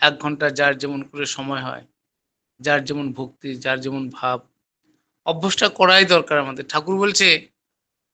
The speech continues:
যে কুইনানের মতো তিতা লাগলেও আমাদের নাম ধ্যানটা করা দরকার, কুইনানের মতো তিতা লাগলেও আমাদের নাম ধ্যানটা করা অবশ্যই প্রয়োজন। এই নাম ধ্যান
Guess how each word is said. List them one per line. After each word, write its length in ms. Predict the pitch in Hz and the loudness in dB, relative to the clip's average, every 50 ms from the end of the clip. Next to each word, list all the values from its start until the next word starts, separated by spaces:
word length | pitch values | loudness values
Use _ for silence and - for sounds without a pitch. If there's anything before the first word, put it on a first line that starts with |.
| _ _ _ _ _ _ _ _ _ - | _ _ _ _ _ _ _ _ _ -2
যে 140 | 151 185 196 190 185 190 - - | 2 4 4 4 4 2 -2 -2
কুইনানের 460 | - 220 226 233 240 240 240 240 240 | 2 4 6 8 8 8 8 8 8
মতো 220 | 240 240 233 254 | 6 4 2 2
তিতা 280 | 220 190 226 196 - 220 | 0 0 0 2 4 6
লাগলেও 320 | 220 214 214 220 226 226 | 8 8 8 8 8 8
আমাদের 280 | 226 214 214 214 208 208 | 8 8 8 6 4 4
নাম 200 | 202 196 190 185 185 | 4 4 4 4 4
ধ্যানটা 300 | 165 180 180 185 175 180 | 2 0 0 2 2 2
করা 260 | 180 - 175 165 160 | 2 4 4 4 4
দরকার, 380 | 147 147 139 123 - - 131 120 113 - - - _ _ _ _ _ _ _ _ _ _ - - _ _ _ _ _ _ _ _ _ _ _ _ _ _ _ _ _ _ _ _ _ _ _ _ _ _ _ _ _ _ _ _ _ _ _ _ _ _ _ - | 4 2 -2 -4 -2 -4 -4 -4 -4 -8 -16 -16 _ _ _ _ _ _ _ _ _ _ -20 -20 _ _ _ _ _ _ _ _ _ _ _ _ _ _ _ _ _ _ _ _ _ _ _ _ _ _ _ _ _ _ _ _ _ _ _ _ _ _ _ -8
কুইনানের 380 | 160 165 185 202 214 220 226 226 | -4 0 2 4 6 6 6 4
মতো 260 | 226 220 - 240 233 | 2 0 -2 -4 -6
তিতা 280 | - 214 208 190 196 | -4 -6 -4 -2 0
লাগলেও 400 | 190 185 185 175 185 208 226 226 214 | 4 4 4 4 4 6 6 8 8
আমাদের 300 | 208 190 185 180 180 185 | 6 6 4 2 -2 0
নাম 180 | 175 170 165 170 165 | 2 2 2 0 0
ধ্যানটা 300 | 165 160 165 156 190 208 | -4 -4 -2 0 0 0
করা 320 | 208 - 170 151 151 170 185 | 0 2 0 2 2 4 4
অবশ্যই 460 | - 147 139 151 151 - - 208 202 | 2 2 0 0 -2 0 2 2 0
প্রয়োজন। 440 | 175 - 165 147 139 127 127 120 110 - _ _ _ _ _ _ _ _ _ _ _ _ _ _ _ _ _ _ _ _ _ _ _ _ _ _ _ _ _ - | 0 0 0 0 0 0 -4 -8 -12 -14 _ _ _ _ _ _ _ _ _ _ _ _ _ _ _ _ _ _ _ _ _ _ _ _ _ _ _ _ _ -6
এই 100 | 165 170 | -4 0
নাম 360 | 160 156 156 165 185 196 202 | 2 4 6 6 6 4 4
ধ্যান 160 | 196 214 220 | 4 4 4